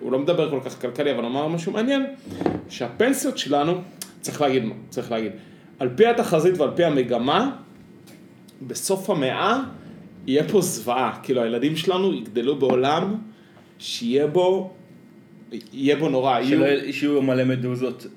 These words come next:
Speaker 2: ועכברושים.
Speaker 1: לא, לא, יהיו, יהיו, אה, מיליוני פליטים, בגלל שיהיו אזורים שהם יהיו inhabitable, מרוב שיהיה חם. כאילו,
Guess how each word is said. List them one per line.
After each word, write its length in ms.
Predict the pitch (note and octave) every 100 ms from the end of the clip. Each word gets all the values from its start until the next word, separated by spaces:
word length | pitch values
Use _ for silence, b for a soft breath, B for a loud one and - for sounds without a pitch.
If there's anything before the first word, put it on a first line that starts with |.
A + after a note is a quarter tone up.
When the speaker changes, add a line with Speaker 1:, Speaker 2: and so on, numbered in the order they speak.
| B2
Speaker 2:
ועכברושים. 760 | A#2 A#2 A#2 A#2 A#2 - A2+ A#2
Speaker 1:
לא, 200 | G3+ G3+
לא, 220 | D3+ -
יהיו, 460 | B2+ D#3 F#3 G3 G3 - - - - -
יהיו, 200 | D#3 E3 E3 - - C#3 B2+
אה, 140 | D3 C#3+
מיליוני 420 | C3 C3+ D#3+ F3+
פליטים, 560 | E3 C3+ G3+ G3+ G#3+ -
בגלל 500 | C3+ B2+ C3 C#3+ D#3
שיהיו 320 | D#3 C#3+ C#3+
אזורים 360 | C#3+ C3 B2+ C#3+
שהם 260 | - C3 B2+
יהיו 220 | C#3 C#3
inhabitable, 680 | B2+ B2 C3+ C3+ A2+ G2+ G2 - - - -
מרוב 300 | A2+ A#2 A#2
שיהיה 260 | - A#2
חם. 280 | A#2 - A#2 F#2 - - - B B B B - - -
כאילו, 600 | - C3 B2+ B2 B2 B2